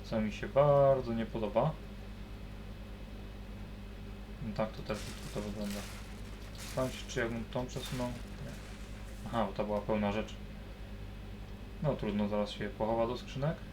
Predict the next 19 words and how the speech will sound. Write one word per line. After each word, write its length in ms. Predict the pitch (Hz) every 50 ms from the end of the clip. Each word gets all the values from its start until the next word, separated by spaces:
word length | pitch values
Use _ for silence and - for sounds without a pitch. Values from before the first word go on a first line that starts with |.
| - - - - - - - - - - - - - - - - - - - - - - - - - - - - - - - - - - - - - - - - - - - - - - - - 50 50 52 50 52 50 50 50 50 52 52 50 52 52 50 - - - - - - - - - - - - - - - - - - - - - - - -
Staram 220 | - 113 110 107 104
się 60 | - -
jak 240 | 107 104 104 104 104
najbardziej 360 | 107 101 107 107 101 - -
w 160 | - - -
kącie 280 | 123 120 113 - 135 127
dać. 280 | 135 147 170 - - - - - - - - - - - - - - - - - - - -
Chociaż 220 | - 110 104 127 156
nie 140 | 156 143
ma 100 | 127 110
to 120 | 104 - -
sensu 400 | - - 107 104 107 110 - -
też. 300 | - - - - - - - - - - - - - - - - - - - - - - - - - -
Dajmy 260 | 120 120 120 110 104
ją 80 | 101 95 95 - - 101
tu. 260 | - 156 156 156 156 151 - - - - - - - - - - - - - - - - - - - - - - - - - - - - - - - - - - - - - - - - - - - - - 113
I 40 | 104 101 -
kolejną 420 | 110 110 107 107 107 107 104 101
dajmy 360 | 101 101 101 101 101 101 101